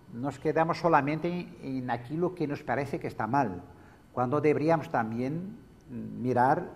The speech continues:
aquello que pensamos que estamos haciendo bien, porque por veces es preciso cambiar lo que hacemos bien.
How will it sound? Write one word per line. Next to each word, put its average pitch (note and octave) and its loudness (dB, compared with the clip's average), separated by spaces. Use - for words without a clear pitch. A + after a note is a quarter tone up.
aquello C#3+ -4
que D3 -6
pensamos A#2 -8
que - -10
estamos A#2 -6
haciendo C3 -6
bien, G2+ -6
porque B2 -8
por C3 -2
veces F3 -6
es A2 -6
preciso D3 -4
cambiar G#2+ -4
lo A2+ -4
que D#3+ -6
hacemos C#3 -6
bien. G#2+ -4